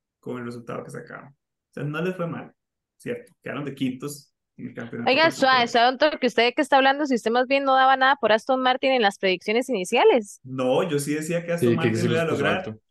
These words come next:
Speaker 1: Ustedes
Speaker 2: ¿Qué se ha
Speaker 1: decían,
Speaker 2: hecho?
Speaker 1: si ustedes decían que Aston Martin,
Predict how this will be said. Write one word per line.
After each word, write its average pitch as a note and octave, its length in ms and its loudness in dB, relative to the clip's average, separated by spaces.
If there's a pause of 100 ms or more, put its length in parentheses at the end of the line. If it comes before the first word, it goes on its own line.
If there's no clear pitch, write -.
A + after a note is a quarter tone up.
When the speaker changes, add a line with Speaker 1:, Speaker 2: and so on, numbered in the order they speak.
(140)
Speaker 1:
Ustedes E3+ 500 0
Speaker 2:
¿Qué - 0 -
se A#4 120 4
ha B4+ 40 8
Speaker 1:
decían, D#5 460 6
Speaker 2:
hecho? E4+ 140 4
Speaker 1:
si G#3 180 4
ustedes E3 480 0
decían F#3 380 -4
que D3 80 -6
Aston E3+ 260 -6
Martin, F#3 500 -8